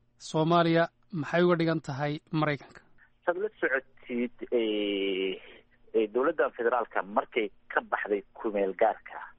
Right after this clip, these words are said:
Speaker 2: si toos ah ayaa dowladda Maraykanka waxay u aqoonsatay dowlad.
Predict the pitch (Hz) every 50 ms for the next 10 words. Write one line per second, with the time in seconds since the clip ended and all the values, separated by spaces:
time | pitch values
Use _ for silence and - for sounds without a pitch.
0 | - - _ _ _ - - - - 185 - - _ _ - 185 160 - - -
1 | - 127 113 107 - - 117 110 110 113 110 107 104 101 - - _ _ - -
2 | _ _ _ - 120 123 135 127 123 117 104 104 113 127 120 - 117 107 98 -
3 | 104 101 101 110 - - 110 95 - - 131 - - - - - 104 98 87 -
4 | 95 - - 113 117 107 95 - 107 101 101 98 101 95